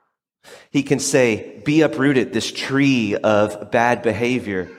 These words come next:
and plant it into the sea. And instead, let's plant a new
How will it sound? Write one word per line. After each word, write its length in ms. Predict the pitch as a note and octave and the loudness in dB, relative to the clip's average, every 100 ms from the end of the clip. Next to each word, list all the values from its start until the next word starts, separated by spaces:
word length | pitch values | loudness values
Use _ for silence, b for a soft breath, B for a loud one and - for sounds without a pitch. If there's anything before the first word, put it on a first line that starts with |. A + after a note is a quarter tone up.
| - | -16
and 160 | G#2+ - | -16 -12
plant 300 | - C3 C3 | -2 0 2
it 100 | A#2+ | 0
into 180 | G#2+ A#2+ | -2 -2
the 100 | G#2+ | -4
sea. 640 | - C#3 G#2+ F2 - _ b b b b b b b | -2 -2 -2 -4 -12 _ b b b b b b b
And 120 | B2+ | 0
instead, 560 | A#2+ - - D3 C3+ A2+ | 2 0 0 4 4 4
let's 300 | A#2 A#2+ - | 2 0 -2
plant 360 | - A#2 G#2+ - | -2 0 0 -2
a 180 | G2+ | -4
new 720 | G2+ G#2 A#2+ G#2+ E2+ F2 - | -4 -4 -4 -4 -6 -14 -20